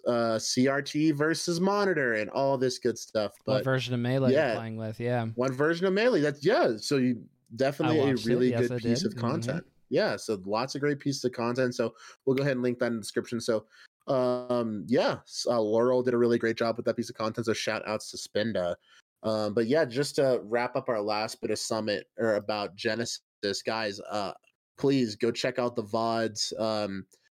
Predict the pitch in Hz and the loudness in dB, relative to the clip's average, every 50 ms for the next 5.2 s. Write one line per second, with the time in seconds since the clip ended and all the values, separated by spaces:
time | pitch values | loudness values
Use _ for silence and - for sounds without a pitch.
0 | _ _ _ - 120 131 - - - 139 127 123 120 117 117 - - 113 110 107 | _ _ _ -6 -4 -4 -4 -2 0 2 4 4 4 4 2 -2 -4 -4 -2 -2
1 | 110 110 113 113 117 120 127 120 110 107 - - 123 113 107 - - - 107 110 | -2 -2 0 0 0 0 0 0 -2 -2 -2 -2 -2 -2 -2 -4 -4 0 2 2
2 | 110 110 110 107 107 107 95 82 101 101 101 101 110 113 107 - 113 107 107 104 | 4 4 2 0 0 -2 0 0 0 0 0 0 0 -2 0 0 -2 -2 -2 -4
3 | 104 98 95 - _ _ _ _ _ _ _ _ _ _ - 107 110 107 104 104 | -6 -8 -12 -16 _ _ _ _ _ _ _ _ _ _ -4 -2 -2 0 0 -2
4 | 104 104 101 104 104 101 101 101 101 101 104 110 107 101 101 - 113 113 127 139 | -2 0 0 2 2 2 2 0 0 -2 0 0 0 0 2 0 2 2 2 0
5 | 147 - - - | 0 -2 -6 -8